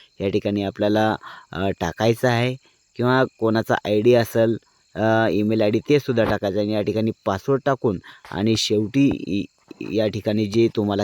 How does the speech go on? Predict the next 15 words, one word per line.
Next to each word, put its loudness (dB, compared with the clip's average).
कॅप्चा -4
दिसत -4
आहे -8
या -2
ठिकाणी -2
फिलअप -2
करून 0
या -2
ठिकाणी -4
log -4
in 0
करायचं 0
आहे. -8
log -2
in -2